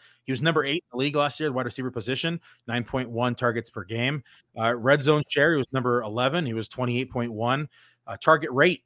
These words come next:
number three in the league at thirty-two point three percent, which you love to see. Um, and then you break down to, like, red zone targets. He was the n-,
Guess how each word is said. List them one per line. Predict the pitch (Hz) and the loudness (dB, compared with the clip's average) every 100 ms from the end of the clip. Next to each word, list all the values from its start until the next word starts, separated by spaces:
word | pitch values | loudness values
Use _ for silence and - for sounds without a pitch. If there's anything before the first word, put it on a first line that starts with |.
| _ | _
number | 135 156 | -6 -4
three | - 143 170 | -4 -2 0
in | 160 | 0
the | 127 | 0
league | 147 139 | 0 0
at | 123 - | -4 -2
thirty-two | 135 139 - 135 | -2 -2 -4 -4
point | - 127 - | -4 -8 -8
three | - 127 | -6 -4
percent, | 123 104 - 127 156 | -4 -8 -6 -4 -6
which | 113 - | -8 -14
you | 104 | -4
love | 117 107 | -4 -4
to | 104 | -8
see. | - 123 170 - - _ _ - | -6 -4 -4 -8 -18 _ _ -6
Um, | 110 113 123 | -4 -4 -6
and | 120 | -2
then | 135 143 | 0 0
you | 127 | 2
break | 143 - | 2 2
down | 135 131 131 | 2 2 2
to, | - 131 127 | 0 2 2
like, | 113 95 | -2 0
red | 131 131 | 2 4
zone | 147 | 2
targets. | 143 147 143 147 | 4 4 4 0
He | - | -2
was | 123 104 | -4 0
the | 117 | -2
n-, | - | -2